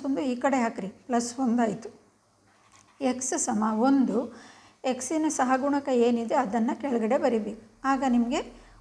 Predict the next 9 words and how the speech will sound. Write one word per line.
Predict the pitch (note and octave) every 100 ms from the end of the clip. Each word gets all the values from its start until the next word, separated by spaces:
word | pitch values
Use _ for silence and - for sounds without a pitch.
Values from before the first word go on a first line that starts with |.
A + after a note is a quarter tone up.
| _ - -
ಹತ್ತನೇ | - - D4+ D4+ A#3+
ಒಂದು | G#3+ C#4
ಬರುತ್ತೆ. | D4 A#3+ - - -
ಇದನ್ನು | - F4 F4 -
ಸೇಮ್ | D#4+ E4 C4+ - - A#3+
ಅದೇ | C#4+ C#4+
ಥರ | C4 C4 A#3+
ಬರೆದ್ರೆ | A3+ A3+ D#4
ಆಯಿತು. | B3+ A#3+